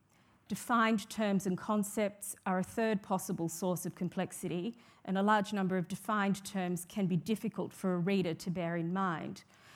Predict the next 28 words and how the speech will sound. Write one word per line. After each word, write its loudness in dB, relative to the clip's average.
We 2
call 0
these 0
the -4
nested 0
or -2
the -2
Russian -2
doll 0
type -2
definitions. -4
So -4
you're 2
sent -2
down 0
several 0
rabbit 2
holes -6
before -4
you 0
find -2
out -2
what -6
the -4
word 0
in -4
fact -4
means. -4